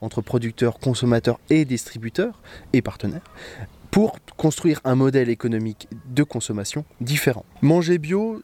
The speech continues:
il faut savoir aussi manger différemment.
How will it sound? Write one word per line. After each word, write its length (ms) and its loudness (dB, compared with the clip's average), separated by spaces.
il 100 4
faut 200 4
savoir 560 2
aussi 280 -2
manger 420 2
différemment. 640 -2